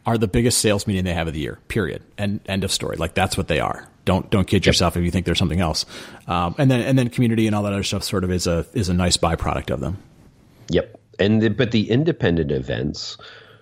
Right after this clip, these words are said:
Speaker 2: tend to be eg-, the exact opposite of that.
Speaker 1: Yes.
Speaker 2: This is doers. This is community. This is folks that really just,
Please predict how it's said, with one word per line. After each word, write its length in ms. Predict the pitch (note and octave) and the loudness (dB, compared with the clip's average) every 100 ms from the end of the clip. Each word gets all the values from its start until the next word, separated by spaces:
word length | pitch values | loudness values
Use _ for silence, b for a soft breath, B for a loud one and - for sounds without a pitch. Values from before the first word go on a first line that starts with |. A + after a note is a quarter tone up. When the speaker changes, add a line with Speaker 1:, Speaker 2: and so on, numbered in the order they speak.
| B B _ - | B B _ -8
Speaker 2:
tend 420 | - D#2+ D2 E2+ | 2 4 4 2
to 120 | - | 0
be 400 | A2 E2+ D2 D#2 | -2 0 0 2
eg-, 300 | D2 D2+ D#2+ - | 2 0 -4 -2
the 180 | D#2+ | 0
exact 400 | D2 C2 C#2+ C#2 | 2 2 0 2
opposite 360 | D#2 - E2 - | 0 0 0 0
of 120 | B1 | 0
that. 240 | - - - | 0 0 0
Speaker 1:
Yes. 80 | D2 | 0
Speaker 2:
This 340 | E2+ F#2 - | 2 0 -4
is 540 | - F2+ F2 E2 D#2 - | 0 2 4 4 2 0
doers. 920 | D#2+ C#2+ F#2 F#2+ F#2 F2 E2 D#2+ D2+ | -2 0 2 4 4 4 4 2 0
This 400 | C#2 E2+ F2 - - | 0 0 0 -4 0
is 600 | E2 D#2+ D#2 D2+ C#2 - | 2 4 4 2 0 -4
community. 1040 | - E2 D2+ E2 F2+ E2 D#2 D2+ D2+ C#2 B B B B | -2 2 4 4 4 2 2 4 2 0 B B B B
This 460 | - E2+ F2 E2 - - | -4 0 2 0 -4 0
is 540 | F2 D#2 D2 - - - | 2 2 0 -2 -6 -8
folks 680 | - - G#2 G2 F2+ - - | -16 -4 0 2 2 -2 0
that 200 | D2 C2+ | 0 0
really 600 | E2+ E2 F2+ A2+ G#2 F2 | 0 2 2 4 4 2
just, 540 | D#2 - D#2+ D2+ - | 2 0 2 2 -4